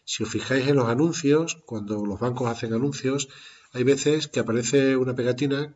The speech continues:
que indica un número que viene uno barra seis. Eso significa el nivel de riesgo que tienen los productos financieros. Entonces, un nivel uno quiere decir que no tiene riesgo, que hay total seguridad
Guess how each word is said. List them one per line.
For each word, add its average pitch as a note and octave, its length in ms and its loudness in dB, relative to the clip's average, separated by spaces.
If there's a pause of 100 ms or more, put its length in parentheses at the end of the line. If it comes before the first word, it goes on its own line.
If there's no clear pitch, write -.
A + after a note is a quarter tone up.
(140)
que A#2+ 80 0
indica B2+ 320 -2
un C3 420 -6
número C#3 340 2
que B2+ 120 -2
viene C3 340 2
uno E3 500 -4 (360)
barra C#3+ 540 -2
seis. - 600 2 (460)
Eso C3 220 -2
significa D3 680 2
el C3+ 160 4
nivel B2 280 4
de C3+ 120 6
riesgo C3 480 2
que A#2 100 -4
tienen C3+ 240 0
los C#3 100 0
productos G2+ 420 -10
financieros. G2+ 720 -8 (680)
Entonces, A2+ 460 -6
un B2+ 60 -4
nivel C3+ 280 6
uno D#3 420 2
quiere B2 180 -2
decir C#3+ 340 -2
que A#2 160 0
no B2+ 160 -4
tiene C#3+ 340 2
riesgo, A2 560 -4
que A2+ 100 -8
hay A#2 40 -6
total C3 340 -6
seguridad C3+ 600 0